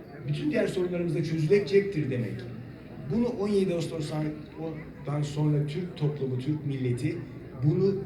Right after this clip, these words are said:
söyledi, bunu yapacağını beyan etti. Yapamadık.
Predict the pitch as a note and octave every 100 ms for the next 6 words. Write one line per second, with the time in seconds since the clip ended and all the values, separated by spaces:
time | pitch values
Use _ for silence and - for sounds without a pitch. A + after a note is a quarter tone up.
0 | - - - D3+ D#3 D#3 D3+ F#3 - -
1 | - - D3 F3+ E3 D3+ D3 D#3 D#3+ C#3+
2 | C3+ D3+ G#3 D#3 B2 A2+ G2+ - - -
3 | - - - - A#2+ B2 D3+ - - -